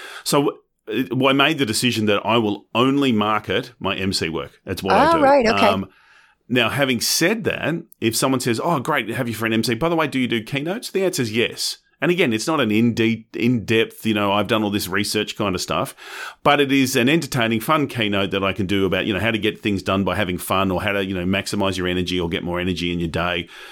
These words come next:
Speaker 1: you know, that kind of thing. And it's just a bit of fun. It, and it's, and it doesn't, pr-, I don't profess to be, you know, the guru in that area. Um, but yeah, I typically, I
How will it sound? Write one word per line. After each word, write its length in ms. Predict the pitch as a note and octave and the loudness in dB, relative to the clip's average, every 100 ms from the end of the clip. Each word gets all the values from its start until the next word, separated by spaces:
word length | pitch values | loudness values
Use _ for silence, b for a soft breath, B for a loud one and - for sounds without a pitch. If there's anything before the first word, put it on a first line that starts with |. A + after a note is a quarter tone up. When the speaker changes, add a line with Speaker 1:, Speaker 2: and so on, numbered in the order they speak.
| B - | B 2
Speaker 1:
you 120 | A2+ | 2
know, 100 | F#2 | 4
that 260 | A2+ G#2+ | 0 0
kind 300 | - A2+ G#2+ | -2 0 0
of 100 | F#2 | 0
thing. 280 | - F#2+ F#2+ | -2 -2 -2
And 420 | - A2 G#2+ G#2+ G#2+ B B B B - | -2 0 2 0 -4 B B B B -2
it's 200 | D#3 - | 0 2
just 180 | F3 | 0
a 60 | C#3+ | 0
bit 120 | C3 | 0
of 80 | A#2 | 0
fun. 440 | - G#2+ F#2+ E2 - | 0 0 0 -2 -2
It, 220 | G#2 G2 | -2 -2
and 140 | A2 G#2 | -2 0
it's, 200 | G2+ - | -2 -4
and 180 | A2 | -2
it 100 | G#2+ | 0
doesn't, 280 | G#2+ B2 A#2 | 0 0 0
pr-, 140 | A2+ - | -2 0
I 60 | |
don't 220 | A2 A#2 | 0 0
profess 480 | - G#2+ - A2+ - | -2 -6 -2 -2 -2
to 100 | - | -4
be, 240 | G2 G2+ F#2+ | -2 0 0
you 140 | F#2 | 0
know, 140 | F#2+ E2+ | 0 -2
the 80 | F2+ | -4
guru 460 | F2+ A2 A2+ F2+ | -2 0 2 0
in 80 | E2 | 0
that 120 | E2 | -2
area. 460 | F2 G#2+ F#2+ - - B B B B B B | 0 0 -2 -6 -12 B B B B B B
Um, 420 | G#2+ G#2 G#2 F2+ - - | 2 2 0 -4 -6 2
but 100 | B2+ | 4
yeah, 180 | B2+ G#2 | 4 4
I 180 | A#2+ | 2
typically, 460 | C3+ - C#3 C3+ B2+ | 2 -2 -2 0 2
I 300 | G2+ C3 - | 2 2 0